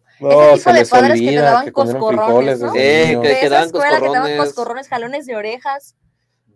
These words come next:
Speaker 3: Sí, de, de,
Speaker 2: Ajá.
Speaker 3: de hecho, justamente tenemos un compañero acá que, que de repente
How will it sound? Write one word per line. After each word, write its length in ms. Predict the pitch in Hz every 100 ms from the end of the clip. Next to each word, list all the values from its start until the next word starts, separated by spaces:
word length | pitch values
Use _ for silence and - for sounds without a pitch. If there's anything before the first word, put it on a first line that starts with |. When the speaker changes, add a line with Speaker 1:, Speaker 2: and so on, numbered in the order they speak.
| _
Speaker 3:
Sí, 200 | - 143
de, 160 | 160 160
de, 160 | 143
Speaker 2:
Ajá. 260 | 165 208 214 _ _
Speaker 3:
de 120 | 127
hecho, 180 | 127 156
justamente 720 | - 139 156 147 147 143 147
tenemos 500 | 113 113 127 131 135
un 180 | 127
compañero 760 | 123 143 113 107 113 139 135 110
acá 260 | 104 104 113
que, 480 | _ 123 110 101 95
que 80 |
de 80 | 101
repente 680 | 101 104 104 101 123 107 95